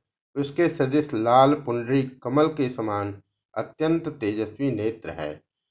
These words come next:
कपि मरकट बंदर के आस का नाम कप्यास है। उपवेशन बैठने अर्थ के वाचक आस धातु से करण में घय प्रत्यय होने पर आस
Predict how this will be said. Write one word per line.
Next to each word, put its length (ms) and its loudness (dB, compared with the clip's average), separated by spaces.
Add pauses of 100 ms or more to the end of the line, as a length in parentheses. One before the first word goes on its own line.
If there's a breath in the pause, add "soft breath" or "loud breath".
(280)
कपि 420 4
मरकट 460 2
बंदर 480 2
के 380 -4 (540)
आस 380 6
का 260 4
नाम 400 0
कप्यास 720 0
है। 380 -4 (720)
उपवेशन 760 2
बैठने 440 4
अर्थ 340 0
के 200 0
वाचक 680 2
आस 320 6
धातु 440 0
से 520 -6 (380)
करण 300 6
में 340 2
घय 360 2
प्रत्यय 460 0
होने 340 -2
पर 480 -6 (320)
आस 540 6